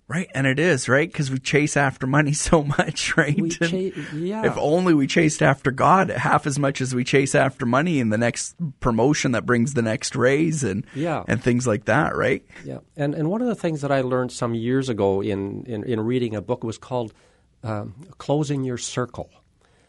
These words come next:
Speaker 2: And it was, because one of the interesting stats is as people's income goes up,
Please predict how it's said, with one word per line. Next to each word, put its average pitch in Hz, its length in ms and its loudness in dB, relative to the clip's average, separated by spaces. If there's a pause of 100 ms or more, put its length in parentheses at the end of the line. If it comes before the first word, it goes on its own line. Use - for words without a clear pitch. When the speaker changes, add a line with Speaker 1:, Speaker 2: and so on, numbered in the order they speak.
(380)
Speaker 2:
And 127 220 -2
it 131 140 -4
was, 120 460 -2 (580)
because 151 260 0
one 196 140 2
of 233 60 0
the 196 100 2
interesting 147 400 -2
stats 123 560 -4
is 92 260 -2
as 147 360 -4
people's 135 520 -8
income 131 540 -4
goes 101 340 -4
up, 147 300 -6